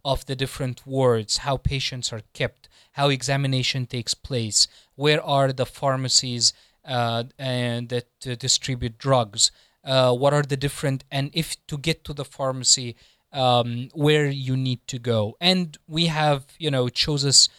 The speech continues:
few things about, uh, the types of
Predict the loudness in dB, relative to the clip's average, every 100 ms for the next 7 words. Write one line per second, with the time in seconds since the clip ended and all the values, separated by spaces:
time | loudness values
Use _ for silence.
0 | _ _ _ -4 -2 0 -2 -2 0 -2
1 | -2 -2 -2 -4 -8 -14 -4 -2 -2 -4
2 | -2 2 2 2 0 0 -8